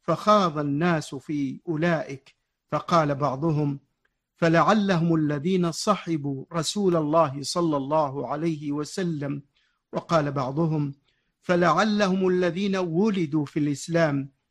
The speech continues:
فلم يشركوا بالله شيئا"، وذكروا أشياء، فخرج عليهم رسول الله صلى الله عليه وسلم فأخبروه، فقال:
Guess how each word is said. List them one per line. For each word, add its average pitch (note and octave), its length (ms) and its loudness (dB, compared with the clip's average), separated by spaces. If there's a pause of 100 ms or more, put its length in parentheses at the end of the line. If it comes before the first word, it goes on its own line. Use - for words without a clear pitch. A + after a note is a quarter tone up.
(140)
فلم D#3 320 2
يشركوا E3 640 -2
بالله D3 540 -2
شيئا"، D3+ 600 -2 (560)
وذكروا E3+ 800 0
أشياء، D#3 760 -2 (380)
فخرج E3+ 520 0
عليهم D3+ 760 0 (320)
رسول F#3 480 2
الله E3 460 2
صلى E3+ 340 0
الله C#3+ 580 0
عليه C#3+ 460 -2
وسلم C#3 720 -4 (360)
فأخبروه، F3+ 920 2 (400)
فقال: D#3 720 4